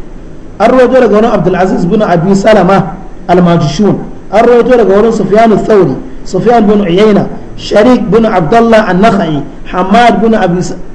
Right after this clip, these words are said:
Hammad bin Salama, Hammad bin Zaid, Kharijah bin Mus'ab, Jarir bin Abdul Hamid, wa Abdullah bin Mubarak, wa Waki', wa Yazid bin Harun, wa Muhammad bin Idris al-Shafi'i, wa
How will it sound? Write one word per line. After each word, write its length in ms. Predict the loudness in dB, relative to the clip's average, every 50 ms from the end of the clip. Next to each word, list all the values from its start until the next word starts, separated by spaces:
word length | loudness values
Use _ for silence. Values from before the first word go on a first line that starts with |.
| -12
Hammad 480 | -8 -6 -2 0 2 2 2 2 2 2
bin 80 | 0 0 0
Salama, 560 | 2 2 2 2 2 2 0 -2 -4 -6 -12 -14 -16 -14
Hammad 480 | -10 -6 -4 -2 0 2 2 4 2 2
bin 160 | 2 2 2
Zaid, 320 | 2 2 2 2 2 2 0 -4 -8 -12 -14 -16 -12 -8 -2
Kharijah 400 | 2 2 4 4 2 2 2 0 0
bin 240 | 2 0 0 0 2
Mus'ab, 560 | 2 0 0 0 -2 -4 -4 -4 -4 -8 -10 -12 -12 -14 -14 -12 -8 -4
Jarir 480 | 0 2 2 4 4 4 2 2 2 0 -4 -8 -10 -10 -8 -4
bin 180 | -2 0 0 0
Abdul 240 | 0 0 -2 -2 -4
Hamid, 400 | -4 -2 -2 0 2 2 0 0 -4 -10 -12 -12 -12 -12 -10 -4
wa 160 | -2 -2 -2
Abdullah 320 | 0 0 0 2 2 4 2 4
bin 160 | 4 2 2 2
Mubarak, 640 | 2 4 4 4 4 4 2 0 -2 -6 -12 -14 -16 -12 -6 -2
wa 160 | 2 2 4
Waki', 480 | 4 2 0 0 0 0 0 0 -2 -6 -2
wa 80 | 0 0
Yazid 320 | 2 2 2 0 0 0
bin 160 | 0 2 2
Harun, 560 | 2 2 2 2 2 2 2 2 0 -2 -4 -8 -10 -12 -10 -6
wa 80 | -6 -4
Muhammad 460 | -4 -2 -2 0 0 2 2 2 2
bin 80 | 2 0
Idris 480 | 0 -2 -2 0 0 0 0 0 -2 -4 -4
al-Shafi'i, 560 | -6 -4 -2 2 2 2 2 0 -6 -8 -10 -10 -12 -14 -16 -16 -14 -10 -4
wa 80 | 0 2